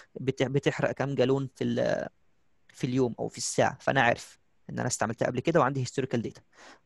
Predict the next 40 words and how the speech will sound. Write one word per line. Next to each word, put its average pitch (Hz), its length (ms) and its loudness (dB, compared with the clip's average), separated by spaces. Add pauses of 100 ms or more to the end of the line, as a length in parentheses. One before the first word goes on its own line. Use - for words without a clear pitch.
او 202 240 8
بعتمد 143 520 4
على 117 180 4
المانيفاكتشر 135 580 -2
manual 127 480 2
اند 123 200 -4
داتا، - 220 -10 (120)
ودي 139 160 2
المفروض 170 340 2
بتكون 143 320 -2
متاحه، - 360 2
يعني - 120 -12 (100)
إن 139 160 -10
هي 123 40 -4
اصلًا 131 340 0
من 123 80 -4
مصلحه 151 400 0
الشركه - 420 -2 (760)
سواء 120 280 -4
مثلًا 131 240 -2
كاتربيلر، 143 760 2
آه، 120 400 2 (100)
آه، 127 160 -2
جون 135 320 -4
دير 135 180 2
او 127 100 6
ايا 135 140 2
كان، 165 320 2
ان 147 100 0
هو 185 100 4
يخلي 165 240 4
لك 175 140 2
الداتا 151 180 -2
دي 147 100 2
متاحه، 135 380 -2 (340)
ده 131 140 4
جزء 143 380 4
من 120 400 -6 (120)
التسويق - 520 -4
بتاعه، - 300 -2